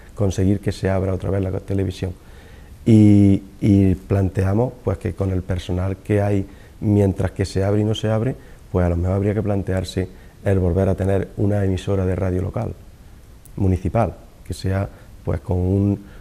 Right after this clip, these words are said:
con un horario, o totalmente para Pozo Blanco y la comarca, y, y dejar de depender de emisoras privadas que de, hacen en desconexiones de una hora y pico.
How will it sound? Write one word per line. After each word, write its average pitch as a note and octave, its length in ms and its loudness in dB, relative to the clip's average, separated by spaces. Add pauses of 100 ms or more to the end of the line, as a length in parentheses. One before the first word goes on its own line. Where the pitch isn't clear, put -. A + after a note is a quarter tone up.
(120)
con G2+ 140 -2
un G#2 880 2 (100)
horario, G#2+ 640 4 (280)
o G#2+ 200 0
totalmente G#2+ 920 4
para G#2 600 0
Pozo G#2 280 -2
Blanco G#2 460 0 (360)
y A2 140 4
la G#2+ 140 4
comarca, B2+ 480 2 (360)
y, G2+ 600 6
y G2+ 160 2
dejar G2+ 380 0
de A#2 180 0
depender G2+ 540 -2
de A2 240 0 (260)
emisoras G#2 480 0
privadas G#2+ 460 0 (360)
que G#2 300 6
de, G2 220 4
hacen G#2+ 520 0
en G#2+ 320 0
desconexiones G#2 680 -2
de G2+ 60 0
una G2+ 160 0
hora G2 120 0
y G2 60 0
pico. - 300 -6